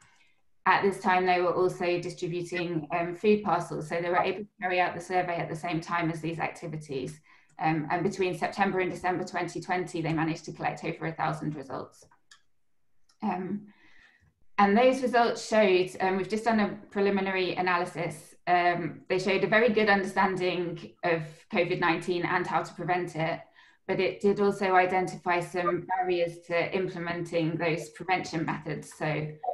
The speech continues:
um, as you can see from this slide, there were concerns over availability and affordability of masks. Um, similarly with soap and hand sanitizer, and quite a large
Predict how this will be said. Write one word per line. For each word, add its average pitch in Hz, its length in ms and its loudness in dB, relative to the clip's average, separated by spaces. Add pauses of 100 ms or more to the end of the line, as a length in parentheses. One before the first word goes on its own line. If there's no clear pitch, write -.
(340)
um, 160 320 -2
as 175 200 2
you 170 100 -4
can 175 200 -4
see 175 320 0
from 170 200 -4
this 160 200 -4
slide, 160 460 -4 (480)
there 170 180 0
were 165 140 2
concerns 170 760 -2
over 165 440 0 (180)
availability 180 1000 0
and 160 260 2
affordability 185 920 0
of 175 140 -4
masks. 202 420 -4 (680)
Um, 160 420 2
similarly 185 580 4
with 175 240 0
soap 196 320 0
and 180 200 -4
hand 202 240 2
sanitizer, 190 840 0 (360)
and 156 300 0
quite 165 300 0
a - 20 -4
large 175 320 4